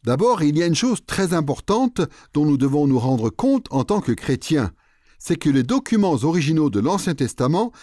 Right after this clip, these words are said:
n'existaient pas non plus à l'époque de Jésus. Les livres de l'Ancien Testament existaient en hébreu en plusieurs versions qui présentaient de légères différences.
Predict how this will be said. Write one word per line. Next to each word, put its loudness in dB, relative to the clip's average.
n'existaient 0
pas 0
non 2
plus 0
à 2
l'époque 0
de 0
Jésus. -2
Les 2
livres 2
de 2
l'Ancien 0
Testament 0
existaient 0
en 0
hébreu 0
en -2
plusieurs -2
versions -2
qui 0
présentaient 0
de 0
légères 2
différences. -2